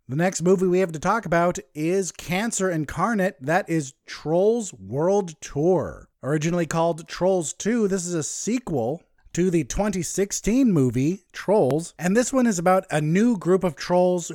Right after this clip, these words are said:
who are looking to bring the six strings together or some shit.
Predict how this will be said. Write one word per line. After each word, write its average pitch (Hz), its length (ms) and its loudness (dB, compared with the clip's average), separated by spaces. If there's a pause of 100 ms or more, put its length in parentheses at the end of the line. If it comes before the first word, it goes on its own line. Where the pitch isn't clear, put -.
who 160 300 0
are 143 240 0
looking 185 580 2
to 139 220 -2 (220)
bring 190 360 2
the 156 80 -2
six - 340 -4
strings 190 640 -2
together 196 640 -2
or 175 120 0
some 190 240 -2
shit. - 220 -4